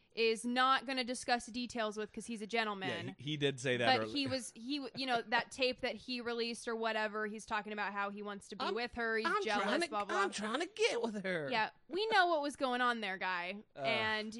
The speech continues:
Speaker 1: you are gonna talk about someone else cheating on their wife? Come on.
Speaker 2: But the funniest thing about that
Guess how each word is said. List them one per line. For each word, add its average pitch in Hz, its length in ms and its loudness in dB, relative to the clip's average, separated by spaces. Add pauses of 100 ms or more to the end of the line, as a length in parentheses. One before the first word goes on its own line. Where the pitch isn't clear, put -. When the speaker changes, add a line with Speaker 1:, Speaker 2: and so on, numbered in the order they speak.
Speaker 1:
you 269 520 -2
are 247 120 4
gonna 247 160 -2
talk 247 300 0
about 233 220 -2
someone 233 440 -2
else 214 520 -4
cheating 254 280 -4
on 247 140 0
their 247 100 0
wife? 254 320 2 (240)
Come 277 160 -2
on. 175 240 -4 (680)
Speaker 2:
But 151 360 0 (1120)
the 143 140 -4
funniest 220 480 4
thing 120 180 2
about 104 280 -2
that 98 300 -2